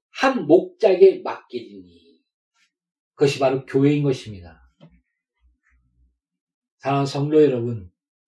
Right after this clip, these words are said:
하나님은 전지전능하시며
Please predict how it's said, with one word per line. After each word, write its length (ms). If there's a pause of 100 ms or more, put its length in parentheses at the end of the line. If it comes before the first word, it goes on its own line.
(2500)
하나님은 460
전지전능하시며 1120